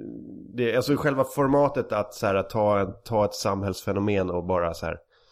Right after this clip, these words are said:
driva med de människorna. Driva med människor som tar sig själva på jävligt stort allvar. Det,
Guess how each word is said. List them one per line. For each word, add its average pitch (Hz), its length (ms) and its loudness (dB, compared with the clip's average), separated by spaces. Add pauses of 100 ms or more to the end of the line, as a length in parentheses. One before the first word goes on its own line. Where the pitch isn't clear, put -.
(420)
driva 98 360 0
med 95 120 0
de 95 160 2
människorna. 98 420 -2
Driva 143 340 6
med 143 140 6
människor 131 300 2
som 120 160 -2
tar 123 140 0
sig 113 120 -6
själva 104 240 -2
på 113 100 -4
jävligt 113 460 0
stort - 240 -2
allvar. 98 440 0
Det, 90 400 -2